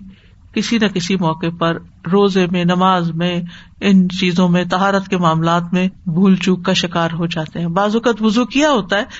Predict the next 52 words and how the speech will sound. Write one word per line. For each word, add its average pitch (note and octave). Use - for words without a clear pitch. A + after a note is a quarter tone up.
لیکن C#4+
پھر D#4+
وضو C#4
نہیں D#4+
رہتا، D#4
لیکن D#4+
ہمیں D4+
یہی D#4
ہوتا C#4+
ہے E4
نہیں D#4+
ہم D4+
نے E4
تو D#4+
کیا D#4+
ہوا G3
ہے D3+
وضو، D#3
اور B3
جو G3+
وضو A3+
کا D4+
ٹوٹنا D4+
ہے E4
وہ D#4+
بھول A3+
چکا F#3+
ہوتا E3+
ہے D3
اور B3
اسی C#4+
وضو C#4
میں C#4
نماز A#3
پڑھ A#3
لیتے A3+
ہیں A3+
جبکہ G#3+
وضو G#3
نہیں G3
ہوتا۔ F3
تو C4
یہ C4
سب D#4
کچھ D4
بھول F#3
چوک E3
ہے۔ D3+
ایسی B3+
غلطی G3+
جو F#3
ہے F3